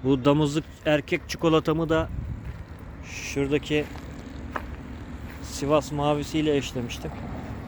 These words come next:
Yumurtaları var. Bu ala kuşu da akrabası olan çikolatayla eş.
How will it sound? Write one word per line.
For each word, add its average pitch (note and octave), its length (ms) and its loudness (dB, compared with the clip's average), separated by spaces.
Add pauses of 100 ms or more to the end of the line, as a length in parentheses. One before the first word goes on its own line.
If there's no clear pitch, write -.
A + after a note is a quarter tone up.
(140)
Yumurtaları C3+ 560 4
var. D#3 140 4 (800)
Bu - 360 0
ala D#3 160 8
kuşu D#3 340 -2
da D#3 180 6 (1400)
akrabası D3 600 4
olan D3 220 2
çikolatayla C#3+ 640 0
eş. - 280 -4